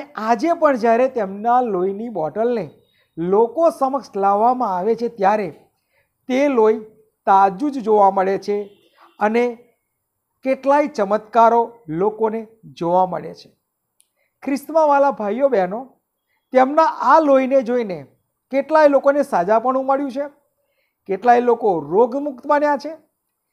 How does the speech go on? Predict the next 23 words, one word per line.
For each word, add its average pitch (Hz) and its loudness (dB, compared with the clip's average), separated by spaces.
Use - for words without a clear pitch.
કહેવાય 262 4
છે 247 0
કે 226 2
આ 269 4
સંત 277 -2
નેપલ્સ, 240 0
ઇટાલીના 226 2
રક્ષક 226 -4
સંત 180 -6
છે 160 -20
અને 202 -2
સાતમી 269 0
સદીમાં 214 -2
સૌથી 277 -2
પહેલો 214 2
ચમત્કાર 196 -4
જોવા 190 0
મળ્યો 151 -12
હતો. - -20
સંત 214 -2
જાનુરિયસનું 220 -2
મૃત્યુ 202 -8
ઈસવીસન 202 -8